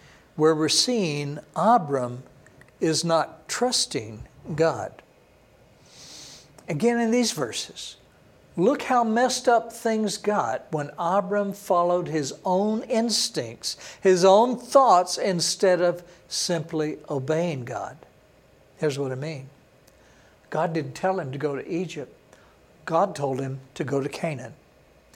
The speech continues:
It didn't matter that there was a famine in the land. God would provide for Abram. He can make food from the rocks. He can make bread from the rocks of the earth if Abram had simply obeyed God.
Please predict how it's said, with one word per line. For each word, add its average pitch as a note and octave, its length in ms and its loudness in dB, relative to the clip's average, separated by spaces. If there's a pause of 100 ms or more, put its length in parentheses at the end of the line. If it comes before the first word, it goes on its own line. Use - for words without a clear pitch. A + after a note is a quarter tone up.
(380)
It A#3 140 6
didn't A3+ 300 2
matter D#3 520 2 (100)
that F3 180 2
there E3+ 100 6
was D#3 160 0
a D3 60 -10
famine F3+ 500 0
in F3+ 260 0
the D#3 80 2
land. D3+ 480 2 (1120)
God G#3+ 320 2
would D#3 160 0
provide D3 540 2
for - 220 -4
Abram. D#3+ 520 0 (840)
He A#3 100 2
can G3+ 180 0
make E3+ 240 0
food G3+ 380 2
from G#3 240 -4
the A3 80 2
rocks. G3+ 400 2
He F3+ 100 -2
can D#3+ 220 -4
make D#3 240 -2
bread E3 320 0
from E3 240 -2
the D#3 80 0
rocks D#3 400 0
of D#3+ 140 -4
the F3 140 2
earth C#3 300 -2 (240)
if E3 160 0 (120)
Abram G3+ 460 -2
had D#3+ 220 -4
simply E3+ 640 -4 (140)
obeyed C3 400 -4
God. - 320 -8